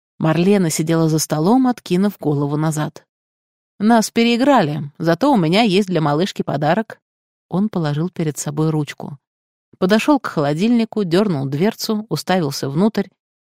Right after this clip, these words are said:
и через секунду снова закрыл. Рядом с мойкой лежали картошка и зеленая спаржа. Все почищено. Сейчас бы ромашкового чаю,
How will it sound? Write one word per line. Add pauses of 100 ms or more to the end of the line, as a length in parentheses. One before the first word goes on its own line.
(180)
и
через
секунду
снова
закрыл. (640)
Рядом
с
мойкой
лежали
картошка
и
зеленая
спаржа. (540)
Все
почищено. (440)
Сейчас
бы
ромашкового
чаю,